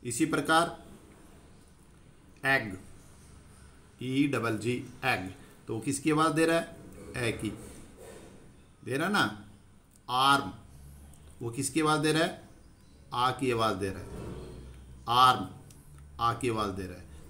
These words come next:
तो जहाँ पे जो मैंने आगे लिखी है इनसे अलग भी हो सकती है, परंतु ये vowel sound कहलाती है। क्या कहलाती है? Vowel sound। तो आपको वॉवल समझ में आ गया। वॉवल कितने हैं? वॉवल पांच होते हैं, ए, ई, आई, ओ,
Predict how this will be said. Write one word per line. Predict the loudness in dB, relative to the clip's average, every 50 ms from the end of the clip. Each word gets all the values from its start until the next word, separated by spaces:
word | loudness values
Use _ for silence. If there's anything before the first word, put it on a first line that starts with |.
| 0
तो | 0 2
जहाँ | 2 2 4 4 4 6 6 8
पे | 8 8 6 4 -2 -10 -14 -10 -4
जो | 0 0 2
मैंने | 4 4 2 2 2 2
आगे | 2 2 2 4 6 8
लिखी | 8 8 6 6 6 6
है | 6 6 4 4
इनसे | 6 6 6 8 6 4
अलग | 2 2 2 4 4 4 4
भी | 4 4 4
हो | 4 4
सकती | 2 0 -2 0 2 2
है, | 2 2
परंतु | 2 0 0 0 2 2 4 6
ये | 8 8 8
vowel | 8 6 4 4 2 2 0
sound | 0 0 0 0 0 0
कहलाती | 0 0 0 0 0 -2 -6 -6 -8 -8
है। | -8 -8 -10 -16 -12 -6
क्या | -4 -4 -2
कहलाती | 0 2 4 4 2 2 2 0
है? | 0 0 -2 -4 -10 -16 -20 -20 -12 -6 -2
Vowel | 0 0 0 0 0 -2
sound। | -2 0 0 0 0 -2 -4 -8 -12 -20 -20 -20 -20 -20 -20 -20 -20 -20 -20 -18 -10 -8
तो | -8 -6
आपको | -4 -4 -4 -4 0 0 0
वॉवल | 2 2 2 2 0 0 -2
समझ | -2 -2 0
में | 2 4 4
आ | 4 4
गया। | 4 2 2
वॉवल | 2 2 2 4 4 2 2
कितने | 2 0 0 2 4 4 4 4
हैं? | 2 0 -6 -12 -18 -20 -20 -20 -20 -20 -12 -8
वॉवल | -6 -4 -2 -2 -2 -2 0
पांच | 2 4 4 4 2 0
होते | -2 0 0 2 2 2
हैं, | 2 0 -2 -8 -14 -18 -20 -16 -8 -4
ए, | -2 0 2 2 0 0 -4 -4
ई, | -4 -2 -2 -2 -2 -4 -2 -2
आई, | 0 2 2 0 -2 -4 -2
ओ, | 0 0 0